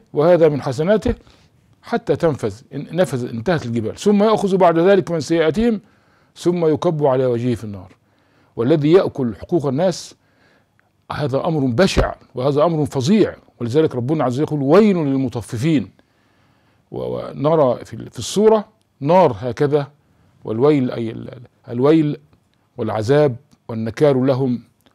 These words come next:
وهذا تفظيع وتشنيع لأمرهم. ثم يقول ربنا عز وجل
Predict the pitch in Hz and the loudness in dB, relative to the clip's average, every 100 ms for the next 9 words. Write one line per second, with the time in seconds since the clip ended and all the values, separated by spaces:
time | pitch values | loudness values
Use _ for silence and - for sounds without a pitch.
0 | _ 107 131 127 120 113 120 160 180 131 | _ -6 -2 -2 -4 -8 -2 2 2 2
1 | 110 117 - 131 131 117 110 107 92 - | -2 -6 -4 -2 -2 -4 -8 -10 -10 -18
2 | _ _ _ _ _ _ _ - 160 190 | _ _ _ _ _ _ _ -6 0 0
3 | 185 247 214 202 220 185 151 151 165 180 | 2 4 4 4 4 4 4 4 4 4